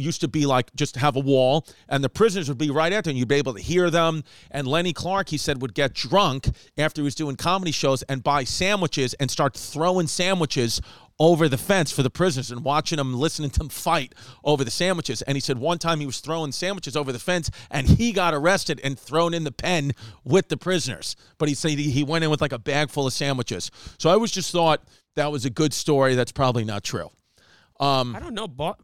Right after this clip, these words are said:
Speaker 2: I mean, back in the day, shit was just wild. Re-, really think no security cameras? People
Speaker 1: Mm-mm.
Speaker 2: were wild.
Speaker 1: No, I'm kidding. I believe it. Lenny Clark was,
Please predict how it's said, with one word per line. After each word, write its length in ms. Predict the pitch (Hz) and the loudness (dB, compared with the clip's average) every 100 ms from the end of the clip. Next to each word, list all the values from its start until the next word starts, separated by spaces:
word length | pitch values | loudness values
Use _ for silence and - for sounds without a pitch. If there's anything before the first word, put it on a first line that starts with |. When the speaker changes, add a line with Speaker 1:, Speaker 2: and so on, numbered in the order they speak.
| - | -16
Speaker 2:
I 60 | 160 | -8
mean, 300 | 165 151 135 - _ _ _ | -6 -6 -8 -14 _ _ _
back 220 | 160 190 | -8 -6
in 60 | 294 | -6
the 80 | 160 | -6
day, 200 | 185 175 | -6 -8
shit 220 | - - | -10 -14
was 100 | 165 | -10
just 180 | 151 - | -10 -8
wild. 480 | 120 139 135 104 - | -4 -2 -2 -6 -12
Re-, 140 | 160 196 190 | -12 -10 -6
really 240 | 254 262 | -4 -4
think 200 | 233 175 | -4 -4
no 180 | 165 185 | -2 -2
security 420 | - - 180 180 | -4 -6 -4 -4
cameras? 480 | 190 185 196 190 - _ _ _ - | -4 -8 -10 -12 -16 _ _ _ -14
People 200 | 190 170 | -10 -6
Speaker 1:
Mm-mm. 40 | |
Speaker 2:
were 120 | 139 123 | -6 -6
wild. 560 | 139 294 240 110 101 _ _ _ - | -10 -12 -12 -16 -20 _ _ _ -2
Speaker 1:
No, 80 | 165 | 0
I'm 120 | 175 | 4
kidding. 180 | - 139 | 4 4
I 80 | 156 | 2
believe 240 | 131 120 | 2 0
it. 80 | 107 | 0
Lenny 200 | 147 202 | 2 2
Clark 340 | - 165 156 | 2 2 2
was, 300 | 139 120 - | 2 0 0